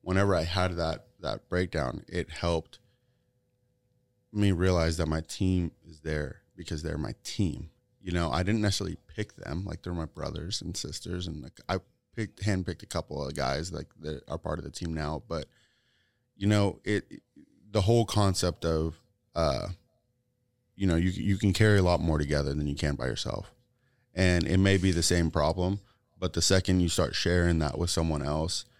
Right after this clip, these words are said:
it's not so hard anymore. You know, you can lift more weight, you can carry it farther, you can do all this stuff. So I think sharing that with your team,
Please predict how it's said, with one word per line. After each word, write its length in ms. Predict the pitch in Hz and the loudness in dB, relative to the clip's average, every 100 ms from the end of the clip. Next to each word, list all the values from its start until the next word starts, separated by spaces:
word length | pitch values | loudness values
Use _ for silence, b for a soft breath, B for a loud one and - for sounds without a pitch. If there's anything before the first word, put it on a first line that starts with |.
| b b - | b b -10
it's 220 | 87 90 | -4 0
not 180 | 76 - | 0 0
so 140 | 67 | -2
hard 280 | 65 71 76 | 0 0 0
anymore. 400 | 71 - - - _ _ | -4 -6 -8 -12 _ _
You 80 | 90 | 0
know, 100 | 82 | 2
you 140 | 85 | 2
can 180 | - 85 | 2 2
lift 220 | 87 - | 2 0
more 200 | 80 78 | -2 0
weight, 280 | 78 76 - | -2 -2 -4
you 120 | - | -10
can 140 | - 85 | -12 -8
carry 320 | - 87 78 | 0 2 0
it 100 | - | -2
farther, 380 | - 62 71 73 | -2 0 0 -2
you 140 | 76 | -2
can 120 | 82 | 0
do 200 | 82 82 | 0 0
all 120 | 69 | 0
this 140 | 76 - | -2 -4
stuff. 300 | - 73 - B B B | -2 -4 -6 B B B
So 100 | - | 0
I 80 | 98 | 2
think 300 | 113 117 - | 4 4 4
sharing 520 | - 92 95 92 87 | 2 4 6 6 4
that 180 | 82 76 | 4 2
with 160 | 87 78 | 0 0
your 100 | 80 | -2
team, 320 | - 82 | 2 2